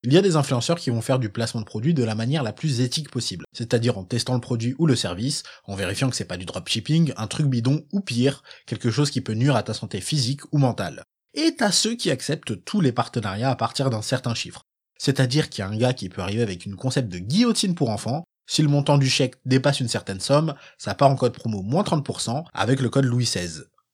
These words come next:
Et le pire, c'est qu'il y a des gens qui vont l'acheter. Le plus grand drame de l'influence, c'est pas forcément les influenceurs,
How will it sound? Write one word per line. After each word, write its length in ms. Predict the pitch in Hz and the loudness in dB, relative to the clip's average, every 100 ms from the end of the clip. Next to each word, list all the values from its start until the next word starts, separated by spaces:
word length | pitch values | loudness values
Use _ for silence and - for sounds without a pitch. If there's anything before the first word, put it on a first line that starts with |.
| _ | _
Et 60 | 147 | 6
le 140 | 127 | 6
pire, 240 | - 180 - | 4 2 4
c'est 120 | 113 | 0
qu'il 140 | - | -2
y 20 | 110 | -2
a 40 | |
des 100 | 107 | 2
gens 120 | 147 | 2
qui 120 | 170 | 2
vont 140 | 117 147 | 0 2
l'acheter. 420 | 131 - 139 - - | 2 0 -4 -6 -10
Le 200 | 104 113 | -6 -4
plus 140 | 123 | -2
grand 160 | 113 120 | 0 2
drame 180 | 123 123 | 2 2
de 100 | 104 | 0
l'influence, 440 | 95 - 143 170 | -4 -4 -4 -4
c'est 100 | - | -4
pas 160 | 143 143 | -4 -2
forcément 380 | - - 127 | -2 -2 -2
les 160 | 123 95 | -2 -4
influenceurs, 520 | 87 90 98 175 - | -8 -8 -4 -4 -4